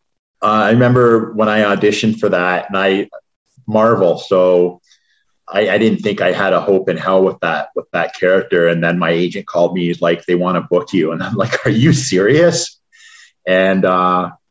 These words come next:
it was a really, really cool experience. Like, I'd always wanted to go to L A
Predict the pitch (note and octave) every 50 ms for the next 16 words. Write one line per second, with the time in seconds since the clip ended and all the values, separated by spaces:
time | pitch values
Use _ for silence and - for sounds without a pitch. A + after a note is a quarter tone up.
0 | _ _ _ _ _ _ _ _ _ - A2 A#2 A2 A2 G#2 A#2+ A#2 A#2+ A#2 A2
1 | A2 G#2 G#2 - - G#2+ G#2+ G#2 G2+ - - - G2 G2 G#2 G#2 G#2 G#2 - G2
2 | - G#2 F#2 F2+ - G2 G2 F#2+ G2+ G2 - G2 G2 F#2+ F#2+ F#2+ F#2+ F#2+ F2+ F#2
3 | F#2 F#2 F#2 F#2 F#2 F2+ F2+ F2+ F2 F2+ F#2 F#2 F#2 F#2+ F#2 F2 F2+